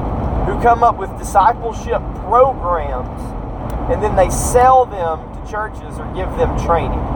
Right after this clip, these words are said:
One that comes to mind for me, when I was at Tabernacle Baptist, when I was a member there, they brought a guy in named Dennis Nunn, and he had a program that I think he had sold the church called Every Believer a Witness,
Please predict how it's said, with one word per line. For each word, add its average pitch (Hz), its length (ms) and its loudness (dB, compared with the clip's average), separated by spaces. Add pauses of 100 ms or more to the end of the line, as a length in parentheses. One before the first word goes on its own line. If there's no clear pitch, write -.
(2250)
One 208 180 6
that 196 160 0
comes 214 240 2
to 202 80 -8
mind 190 300 4
for - 180 -8
me, 247 320 -6 (560)
when 160 140 2
I 170 100 8
was 190 160 2
at - 120 -8
Tabernacle 185 520 2
Baptist, 165 400 2
when - 120 -4
I 165 100 6
was 165 140 0
a - 80 -6
member 165 220 -6
there, 160 200 0
they 170 100 2
brought 160 220 4
a 156 100 -4
guy 165 400 8
in 165 260 -10
named 143 220 -14 (140)
Dennis 190 320 -12 (120)
Nunn, 175 380 0 (1120)
and 156 220 0
he 202 60 0
had 208 120 6
a 208 60 -2
program 170 500 0
that 147 100 -2
I 143 100 0
think - 200 -8
he 160 80 -10
had 147 80 -8
sold 156 300 -2
the - 140 -6
church 147 260 -4 (120)
called 139 220 4 (140)
Every 214 400 -2
Believer 170 640 -4
a 151 100 0
Witness, - 500 -2